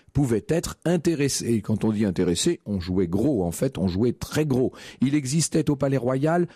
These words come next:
trente et une maisons de jeu officiellement prohibées, mais qui, en vérité, euh,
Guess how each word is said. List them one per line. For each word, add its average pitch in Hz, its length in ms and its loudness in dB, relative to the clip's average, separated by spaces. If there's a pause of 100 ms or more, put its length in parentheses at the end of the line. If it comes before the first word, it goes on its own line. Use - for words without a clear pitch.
(160)
trente 214 440 0
et 202 260 0
une 202 260 2
maisons 160 520 0
de 139 180 2
jeu 143 340 0 (260)
officiellement 147 680 0
prohibées, 151 640 0
mais 123 280 0
qui, 135 240 -2
en 107 100 2
vérité, 98 520 2
euh, 92 200 2